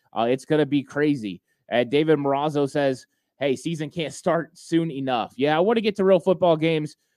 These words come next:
Uh, this is something that, you know, kinda has jumped up in the last week or so. I did not think until Wednesday the forty-niners were gonna move on, you know, from the, from Trey Lance. Uh, I thought it was gonna be those three quarterbacks, the way Kyle Shanahan talked about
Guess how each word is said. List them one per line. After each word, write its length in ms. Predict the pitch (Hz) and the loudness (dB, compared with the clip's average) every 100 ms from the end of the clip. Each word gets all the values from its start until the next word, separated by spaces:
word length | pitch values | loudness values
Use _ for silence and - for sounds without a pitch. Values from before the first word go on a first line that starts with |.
| _ _ | _ _
Uh, 220 | - 113 | -2 -2
this 240 | 110 156 156 | 0 -2 -4
is 120 | 147 | -4
something 360 | 165 143 147 139 | -4 -4 -6 -2
that, 240 | 127 113 | -2 -4
you 160 | - 131 | -4 -2
know, 60 | 113 | -2
kinda 380 | - 147 120 - _ _ _ | -2 -2 -2 -6 _ _ _
has 220 | - 143 | -2 -2
jumped 380 | 117 151 170 165 | 0 2 2 2
up 240 | 160 156 131 | 2 2 0
in 80 | |
the 80 | 131 | -2
last 300 | 127 135 127 | 0 0 -2
week 260 | 110 143 131 | -2 -2 -2
or 60 | |
so. 240 | 120 110 104 | -6 -2 0
I 120 | 127 | 0
did 260 | 147 135 113 | -2 -4 -2
not 320 | 120 139 - | -4 -4 -6
think 200 | 160 143 | -8 -8
until 300 | 135 156 135 | -6 0 0
Wednesday 500 | 135 131 117 131 127 - _ _ - | 0 -2 0 2 0 -2 _ _ -10
the 80 | |
forty-niners 500 | 107 139 143 135 135 | -2 0 0 -2 -2
were 80 | 123 | -2
gonna 200 | 123 131 | -2 -2
move 300 | 123 139 139 127 | 2 4 4 0
on, 540 | 127 139 123 107 101 - _ _ _ _ | -4 -2 -2 -4 -8 -12 _ _ _ _
you 120 | - 120 | -8 -4
know, 100 | 113 | -4
from 480 | - 151 147 143 | 0 2 2 0
the, 340 | 127 135 123 - | 0 0 0 -4
from 160 | - 143 | -6 -6
Trey 220 | 131 147 | -2 0
Lance. 520 | 127 127 139 156 - _ _ _ - | 0 0 -4 -6 -16 _ _ _ -2
Uh, 60 | |
I 180 | 110 110 | 0 0
thought 240 | 113 131 | 2 2
it 60 | 131 | 4
was 160 | 139 127 | 2 0
gonna 160 | 139 | 0
be 100 | 131 | 2
those 260 | 131 143 135 | 4 4 2
three 160 | 147 | -4
quarterbacks, 600 | 123 151 151 127 131 135 - | 0 2 2 2 0 0 -2
the 80 | |
way 140 | 139 135 | -2 0
Kyle 240 | - 131 | 0 -2
Shanahan 340 | - 139 135 120 | -2 -2 -2 0
talked 300 | 139 131 - | -2 -2 0
about 320 | 135 127 | 2 4